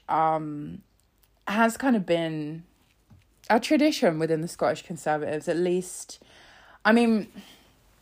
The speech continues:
I think the kind of more shouty variety goes back, I'd say, about,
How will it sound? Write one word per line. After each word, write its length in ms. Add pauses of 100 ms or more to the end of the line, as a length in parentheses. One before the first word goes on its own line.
(720)
I 120
think 420 (380)
the 80
kind 240
of 100
more 200
shouty 560
variety 840 (560)
goes 240
back, 380 (240)
I'd 200
say, 200
about, 500